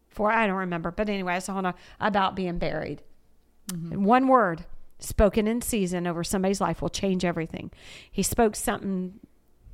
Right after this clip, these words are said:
Speaker 1: three, four years ago, which literally caused me to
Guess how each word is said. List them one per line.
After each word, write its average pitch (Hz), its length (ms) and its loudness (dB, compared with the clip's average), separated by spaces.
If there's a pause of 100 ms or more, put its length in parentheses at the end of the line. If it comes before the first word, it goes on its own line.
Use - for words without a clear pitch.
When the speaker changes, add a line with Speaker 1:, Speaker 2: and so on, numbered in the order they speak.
Speaker 1:
three, 202 220 2
four 214 200 2
years 196 320 0
ago, 180 340 0 (360)
which 208 280 2
literally 202 760 2 (1080)
caused 262 520 4
me 170 440 -4 (580)
to 202 580 2